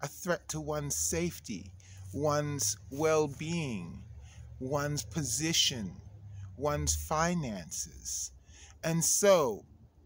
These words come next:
fear is the reaction to an aggressive, negative act.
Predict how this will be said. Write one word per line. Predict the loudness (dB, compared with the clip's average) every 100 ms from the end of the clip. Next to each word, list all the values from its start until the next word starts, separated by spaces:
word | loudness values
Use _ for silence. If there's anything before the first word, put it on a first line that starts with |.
| -20
fear | -18 -8 -2 0 2 0 -4 -14 -20 -20 _
is | -2 -2 -2
the | -4
reaction | -4 -4 -2 -2 -2 0 -2 -2 -6 -12 -18 _ _ _ _
to | -2 0 0 -2 -2
an | -2
aggressive, | -2 -4 -4 -2 0 2 0 0 -6 -12 -20 -20 -20 -20 -16
negative | -8 -4 -2 -2 -4 -6 -6 -6 -10 -18 -8
act. | -4 -4 -8 -14 -16